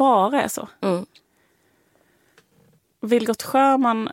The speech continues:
Speaker 1: eh, framstår i boken som själva orsaken till hela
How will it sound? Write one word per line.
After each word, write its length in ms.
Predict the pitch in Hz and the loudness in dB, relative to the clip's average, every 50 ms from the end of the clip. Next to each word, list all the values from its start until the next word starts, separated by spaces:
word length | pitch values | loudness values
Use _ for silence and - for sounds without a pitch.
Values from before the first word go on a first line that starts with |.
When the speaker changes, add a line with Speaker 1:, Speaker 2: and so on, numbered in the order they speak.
| - - | -8 -4
Speaker 1:
eh, 800 | 208 202 196 196 196 - - - - - - - - - - - | -2 -2 0 0 -2 -4 -4 -6 -8 -10 -10 -10 -12 -12 -14 -10
framstår 380 | - - 240 226 214 - - 240 | -4 -2 -2 -2 -2 -2 -2 -2
i 40 | |
boken 240 | 208 190 170 - 190 | -2 -2 -4 -6 -6
som 340 | 190 185 190 - - - - | -6 -6 -6 -6 -6 -8 -8
själva 180 | - 214 208 - - | -4 -2 -2 0 0
orsaken 760 | 240 226 196 185 208 - - - 247 262 262 - - 202 202 | 0 0 0 -2 -2 -2 0 0 0 -2 -2 -4 -4 -4 -2
till 360 | - 202 170 170 170 165 160 | -2 -2 -2 -2 -2 -4 -6
hela 720 | - 185 180 190 180 170 170 165 165 160 - - - - | -6 -6 -4 -2 -2 -2 -2 -2 -2 -2 -4 -6 -8 -12